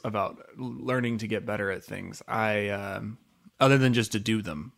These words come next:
a lot. And then, and to all, and to also find, find a project that's outside your comfort zone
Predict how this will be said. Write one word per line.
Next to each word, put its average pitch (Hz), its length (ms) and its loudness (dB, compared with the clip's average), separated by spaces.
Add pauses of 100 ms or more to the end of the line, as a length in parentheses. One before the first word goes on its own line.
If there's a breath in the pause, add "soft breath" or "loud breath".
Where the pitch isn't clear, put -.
a 117 60 -10
lot. 92 360 -4
And 165 140 8
then, 196 100 8
and 202 280 4
to 202 100 6
all, 190 260 6
and 175 240 2
to 175 80 4
also 160 280 4
find, 139 560 2 (180)
find 151 240 6
a 143 60 6
project 131 380 6
that's - 180 -6
outside 107 340 2
your 104 60 0
comfort 120 380 0
zone 139 320 2